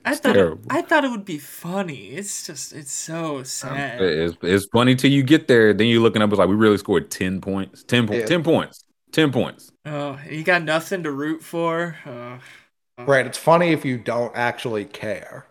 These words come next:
Speaker 3: but there's obviously
Speaker 2: Right.
Speaker 3: still a semblance of care in there, which
Speaker 1: I
Speaker 3: is why
Speaker 1: thought,
Speaker 3: it's not as funny.
Speaker 1: I thought I didn't care. Turns out I care.
Speaker 2: They dragged you right back in. Um,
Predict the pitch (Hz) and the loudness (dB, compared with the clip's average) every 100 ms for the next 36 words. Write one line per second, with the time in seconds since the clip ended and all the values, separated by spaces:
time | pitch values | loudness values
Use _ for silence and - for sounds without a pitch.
0 | _ 110 101 113 120 120 113 120 107 104 | _ -6 -4 -2 2 2 2 0 4 4
1 | 117 - 110 101 _ 123 113 107 110 95 | 4 0 -4 -6 _ -10 -6 -6 -8 -12
2 | - 127 117 104 95 95 87 87 104 151 | -2 0 0 -4 -8 -12 -12 -10 -6 -6
3 | - 107 156 151 - 110 - - - _ | -4 -2 -2 -4 -8 -10 -10 -14 -20 _
4 | _ _ 147 - 156 147 165 160 156 156 | _ _ -18 -14 -10 -8 -2 0 0 -2
5 | 160 156 143 160 165 165 147 _ _ _ | -6 -8 -10 -6 -2 -2 -6 _ _ _
6 | _ 151 147 156 160 160 - 143 143 139 | _ -12 -6 -2 -2 -2 -6 -8 -8 -8
7 | 135 131 139 - _ _ _ _ 78 71 | -10 -8 -10 -14 _ _ _ _ -12 -6
8 | 78 80 76 73 90 - 95 90 - 76 | -4 -2 -4 -2 -2 -2 -6 -6 -10 -14
9 | 87 90 _ _ _ _ _ _ _ - | -16 -20 _ _ _ _ _ _ _ -16
10 | - - - - | -12 -12 -14 -20